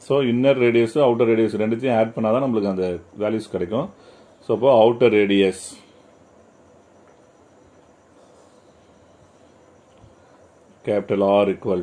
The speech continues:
to நம்மளுக்கு என்னம்மா? seven, that is inner radius, plus இந்த thickness,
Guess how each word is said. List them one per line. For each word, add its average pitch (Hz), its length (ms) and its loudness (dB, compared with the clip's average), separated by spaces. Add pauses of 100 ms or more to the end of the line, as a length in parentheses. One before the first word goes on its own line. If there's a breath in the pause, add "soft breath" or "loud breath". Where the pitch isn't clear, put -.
to 113 100 2 (540)
நம்மளுக்கு 101 300 -6
என்னம்மா? 104 280 -2 (760 soft breath)
seven, 104 400 -2 (1400)
that 107 180 -4
is 117 80 -4 (200)
inner 104 220 0
radius, 101 360 2 (340)
plus 113 240 0 (220)
இந்த 113 140 2 (120)
thickness, 107 420 -4